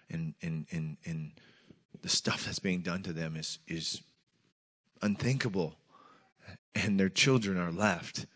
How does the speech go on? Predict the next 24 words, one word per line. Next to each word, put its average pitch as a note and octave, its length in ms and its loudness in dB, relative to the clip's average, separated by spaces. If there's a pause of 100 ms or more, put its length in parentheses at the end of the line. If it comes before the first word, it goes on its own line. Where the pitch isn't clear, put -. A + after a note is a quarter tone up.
(760)
And F2 480 -2 (200)
it's F2 200 -2
just - 340 0 (120)
unreal, E2+ 500 0 (200)
some F2 280 0
of D#2+ 60 -2
the D#2 60 -6
stuff - 300 0
that's D#2 160 -4
happening. D2+ 500 -4
And, D2+ 160 -6 (720)
but, E2 300 2
um, D#2+ 300 -2 (340)
we A2+ 140 6
don't G#2+ 160 0
run G#2 180 0
away F#2 180 2
from F2 160 -8
the E2 80 -4
darkness. D2 480 -6
We E2+ 80 -4
run E2 240 -4
to D#2 200 -6
it C2+ 120 -10